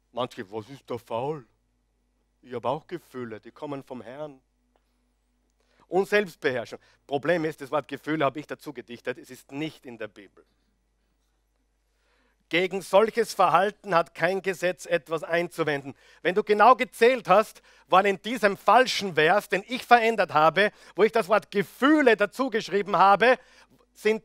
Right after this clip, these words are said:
zehn. Aber in Wahrheit sind es nur neun. Jetzt lesen wir den Vers richtig. Bist du dabei? Die Frucht hingegen, die der Geist Gottes hervorbringt. Sieh, ich darf mir manchmal wünschen, Gefühle wären dabei.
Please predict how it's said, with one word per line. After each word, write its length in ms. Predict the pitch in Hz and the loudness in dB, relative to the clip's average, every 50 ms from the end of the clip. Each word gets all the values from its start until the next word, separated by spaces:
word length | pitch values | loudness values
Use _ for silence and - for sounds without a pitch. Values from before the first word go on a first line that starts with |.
| _ _ | _ _
zehn. 680 | - - 262 262 285 302 311 311 302 269 214 151 113 - _ _ _ _ _ _ _ _ _ _ _ | -8 -2 2 4 4 6 6 6 4 4 2 0 -6 -12 _ _ _ _ _ _ _ _ _ _ _
Aber 200 | - 156 170 208 | -2 0 2 2
in 140 | 226 220 175 | 0 2 4
Wahrheit 480 | 208 240 294 294 269 202 220 240 233 - | 6 6 8 8 8 8 6 4 4 0
sind 200 | 240 254 254 233 | -4 -2 0 -2
es 160 | 233 170 185 | -2 -2 2
nur 160 | 233 240 233 | 2 2 4
neun. 640 | 233 254 277 302 311 320 311 277 226 180 131 104 - _ _ _ _ _ _ _ _ _ | 6 6 6 8 8 8 6 6 4 0 -6 -10 -14 _ _ _ _ _ _ _ _ _
Jetzt 140 | 139 _ - | -20 _ -6
lesen 160 | 226 214 190 | -6 -4 -2
wir 100 | 214 208 | -2 -2
den 60 | 196 | -2
Vers 200 | 170 185 180 139 | -2 -2 -2 -2
richtig. 340 | 190 196 170 - - 127 - | -4 -8 -8 -8 -12 -16 -14
Bist 180 | - 151 - - | -14 -12 -6 -4
du 60 | 170 | 0
dabei? 240 | 156 175 208 254 233 - _ _ _ _ _ _ _ _ _ _ _ _ _ _ _ _ _ _ _ _ _ _ | 0 2 0 0 -4 -8 _ _ _ _ _ _ _ _ _ _ _ _ _ _ _ _ _ _ _ _ _ _
Die 80 | 131 123 | -18 -16
Frucht 320 | - 139 165 220 220 - | -6 0 0 0 0 0
hingegen, 560 | 226 220 214 170 190 196 202 185 196 196 185 - _ _ _ _ _ _ _ | -6 -6 -4 -2 0 0 0 -2 -2 -6 -8 -10 _ _ _ _ _ _ _
die 100 | 156 151 | -10 -2
der 160 | 151 151 147 | 0 0 0
Geist 420 | 139 139 143 160 170 160 - _ _ | 2 2 2 2 0 0 -6 _ _
Gottes 400 | 151 151 151 - - 147 143 131 | -4 -4 -4 -4 -6 -8 -4 -4
hervorbringt. 840 | 139 131 - - 127 127 127 - 127 127 123 123 127 - _ _ _ _ _ _ _ _ _ _ _ _ _ _ _ _ _ _ _ _ _ _ _ | -4 -4 -4 -4 -4 -4 -4 -4 -8 -8 -8 -8 -12 -16 _ _ _ _ _ _ _ _ _ _ _ _ _ _ _ _ _ _ _ _ _ _ _
Sieh, 160 | _ _ 160 | _ _ -12
ich 80 | 180 170 | -8 0
darf 180 | - 170 196 - | 0 0 0 0
mir 80 | 185 | -4
manchmal 320 | 170 170 175 165 160 156 143 | -4 -2 -4 -2 -2 -2 -2
wünschen, 360 | 175 196 - - - 135 117 | -4 -6 -6 -12 -16 -16 -16
Gefühle 380 | - 127 - 165 160 151 139 | -16 -12 -6 -4 -2 -2 -2
wären 180 | 123 127 117 117 | -2 -4 -6 -6
dabei. 300 | - 113 104 110 104 92 | -8 -12 -12 -12 -14 -14